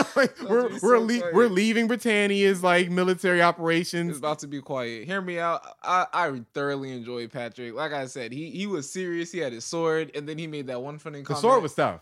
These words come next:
Speaker 2: The
Speaker 1: No.
Speaker 2: sword was real
Speaker 1: His
Speaker 2: tough.
Speaker 1: design itself was tough.
Speaker 2: I thought it was fantastic, and he didn't do anything. I feel like there's supposed to be more episodes. I hope the dude don't get copyright. You feel me?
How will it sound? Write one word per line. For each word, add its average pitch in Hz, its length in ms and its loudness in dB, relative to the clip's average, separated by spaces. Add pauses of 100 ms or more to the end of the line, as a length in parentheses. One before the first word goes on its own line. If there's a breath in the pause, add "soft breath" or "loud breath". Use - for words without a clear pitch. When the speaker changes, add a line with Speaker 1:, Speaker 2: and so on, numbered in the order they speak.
Speaker 2:
The 147 80 0
Speaker 1:
No. 160 60 2
Speaker 2:
sword 277 160 -2
was 254 100 -6
real 262 160 -2
Speaker 1:
His 262 160 8
Speaker 2:
tough. 254 100 0
Speaker 1:
design 220 520 4
itself 196 440 2
was 117 160 -12
tough. 110 220 -10
Speaker 2:
I 170 100 -2
thought 151 180 -4
it 143 40 -6
was 127 240 -6
fantastic, 113 760 -10
and 185 120 -4
he 226 60 -6
didn't 240 160 -6
do 247 100 -6
anything. 190 360 -8
I 123 60 -6
feel 196 140 -10
like 196 100 -6
there's 165 120 -14
supposed 190 160 -10
to 180 60 -14
be 175 40 -14
more 175 140 -10
episodes. 175 580 -10
I 160 40 -8
hope 170 140 -8
the 170 60 -12
dude 165 200 -8
don't 160 140 -12
get 143 140 -16
copyright. 135 460 -8
You 113 100 -14
feel 127 140 -16
me? 123 180 -18